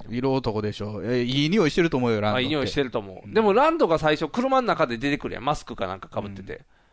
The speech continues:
Speaker 2: あのランドの出方って思ったけどな。ランドあんな体張る派やったっけと思って。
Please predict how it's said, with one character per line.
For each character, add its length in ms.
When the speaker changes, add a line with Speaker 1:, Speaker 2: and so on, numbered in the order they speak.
Speaker 2:
あ 140
の 140
ラ 120
ン 60
ド 120
の 120
出 100
方 240
っ 100
て 220
思 160
っ 40
た 120
け 80
ど 120
な。 120
ラ 120
ン 60
ド 100
あ 60
ん 40
な 100
体 280
張 140
る 80
派 120
や 40
っ 80
た 80
っ 80
け 100
と 80
思 100
っ 40
て。 100